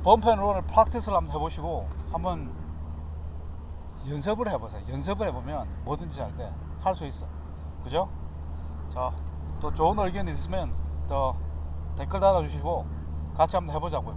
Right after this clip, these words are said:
뭐가 잘못됐는지, 뭐가 더 애들 해야 이렇게 범퍼 앤, 범퍼 앤 런을 잘할 수 있는지 의견을 주시면 저도 따라 한번 해보고, 또 다른 분들, 보는 사람들도 같이 할 수 있으니까. 그죠?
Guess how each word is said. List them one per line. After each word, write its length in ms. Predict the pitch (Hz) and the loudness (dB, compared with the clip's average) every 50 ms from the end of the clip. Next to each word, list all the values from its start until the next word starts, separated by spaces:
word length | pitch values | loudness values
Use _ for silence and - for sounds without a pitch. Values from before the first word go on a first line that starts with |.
| - - - - - - - - - - - - - - - - - - - | -4 -2 -2 -2 -2 -2 -2 -2 -2 -2 -2 -2 -2 -2 -2 -4 -4 -4 -4
뭐가 240 | 131 139 151 180 185 | 0 4 6 6 8
잘못됐는지, 720 | 175 180 175 170 165 165 - 151 151 147 143 135 - - - - - - - - - | 8 6 4 4 2 0 0 0 0 0 0 0 0 0 0 0 2 2 2 2 2
뭐가 240 | 135 139 156 170 170 | 4 6 6 6 8
더 160 | 170 147 147 165 | 6 4 4 4
애들 340 | - 208 208 190 165 175 165 | 4 4 4 4 4 4 2
해야 280 | 156 151 151 143 131 | 4 4 4 4 4
이렇게 300 | 139 - - - - - 143 | 4 2 0 0 0 0 2
범퍼 400 | - - 165 160 - - 170 156 | 4 4 4 4 4 2 2 2
앤, 320 | 156 151 143 139 - - - - - - - - - - | 2 2 2 0 0 0 -2 0 0 0 0 0 2 6
범퍼 240 | - 170 175 - 180 | 6 6 6 6 2
앤 100 | 165 160 | 0 0
런을 400 | 151 135 147 160 170 160 147 - | 2 2 4 4 4 2 2 2
잘할 260 | - 131 127 143 175 | 2 4 4 4 4
수 100 | 160 165 | 2 2
있는지 460 | 160 135 - - - 156 - - - 156 80 80 80 80 - 80 - - - - 80 80 80 80 - - - - - - - - - - - - - | 2 2 2 2 0 0 0 0 0 0 0 0 2 2 2 2 2 4 4 4 4 4 4 4 4 4 4 4 2 2 2 2 2 2 2 2 2
의견을 340 | 78 80 78 165 170 - - | 2 2 2 2 2 2 2
주시면 380 | 175 - 78 80 156 - - 78 | 2 2 2 2 2 2 2 0
저도 320 | 76 180 185 185 160 - - | 0 2 2 2 2 4 6
따라 240 | 196 196 190 175 | 8 8 8 8
한번 200 | 160 160 156 143 | 6 4 2 0
해보고, 340 | 135 139 - 165 160 - - - - - - - - - - - - - - - - - | 0 0 0 2 2 2 2 2 0 0 0 -2 -2 -2 -2 0 0 0 -2 -2 -2 -2
또 100 | 135 131 | -2 0
다른 300 | - 131 135 160 175 180 | 0 2 4 4 4 4
분들, 240 | 185 185 185 175 | 2 0 0 0
보는 240 | 156 156 156 170 190 | 2 4 4 4 4
사람들도 680 | 175 180 196 190 175 170 160 151 147 143 147 143 131 135 | 4 2 0 0 2 4 4 4 4 2 -2 -2 -2 0
같이 240 | - 147 156 156 160 | 0 0 0 0 0
할 120 | 170 170 | 0 0
수 80 | - 143 | 0 -2
있으니까. 460 | 127 - - 131 117 - 147 139 117 - - - - - - - - - - - - - - - - - - - - - - - | -4 -6 -6 -6 -4 -4 -2 -2 -4 -4 -6 -6 -6 -6 -6 -6 -8 -8 -8 -8 -6 -6 -6 -4 -4 -4 -4 -4 -4 -4 -4 -6
그죠? 320 | - 151 160 180 208 208 | -4 -2 0 2 2 2